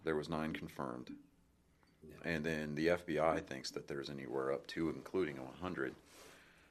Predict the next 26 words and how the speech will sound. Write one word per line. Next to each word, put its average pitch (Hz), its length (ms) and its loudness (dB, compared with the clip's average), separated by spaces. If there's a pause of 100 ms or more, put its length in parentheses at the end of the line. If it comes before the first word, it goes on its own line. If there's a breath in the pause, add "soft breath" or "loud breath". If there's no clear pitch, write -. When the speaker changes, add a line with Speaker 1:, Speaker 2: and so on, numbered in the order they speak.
(160)
Speaker 1:
um, 73 320 2
and 80 100 0
then 80 300 2
that 82 180 6
number 78 360 4
got 78 340 6 (840)
beefed 92 260 2
up 82 140 4
a - 20 0
little 98 420 4
bit, 73 380 4 (600)
or 82 120 2
boosted 90 400 2
a 71 40 2
little 76 220 4
bit, 73 400 2 (380 loud breath)
um, 76 360 -2 (240)
once 82 360 -2
we 85 80 2
get 87 160 6
to - 80 -6
that 80 180 6
material 71 600 2
about, 73 400 4 (340)
um, 69 420 -10 (680)
uh, 76 160 -10